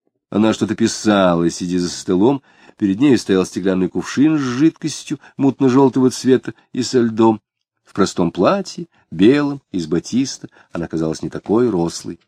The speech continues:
и пышной. "Выпей", предложила она, — "это апельсинный сок, вода и немножечко белого вина. Очень освежает". Сначала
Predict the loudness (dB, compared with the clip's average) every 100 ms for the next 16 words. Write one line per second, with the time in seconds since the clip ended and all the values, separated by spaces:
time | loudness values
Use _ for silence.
0 | _ -14 -12 -8 -8 -8 -16 _ _ _
1 | _ _ _ _ _ -20 -4 0 0 0
2 | -12 -14 _ _ _ _ _ _ -10 -4
3 | -2 0 -2 -2 -6 -10 _ -14 -8 -2
4 | 2 2 0 -2 0 2 4 4 4 2
5 | 0 -4 -4 -6 _ -8 -2 0 2 4
6 | 4 4 2 0 0 -2 -4 -10 -6 -2
7 | -2 -2 -4 -6 -6 -8 -10 -10 -8 -8
8 | -10 -12 -10 -8 -6 -6 -6 -8 -16 _
9 | _ _ _ _ _ _ _ _ _ _
10 | _ -14 -2 -2 -2 0 2 2 0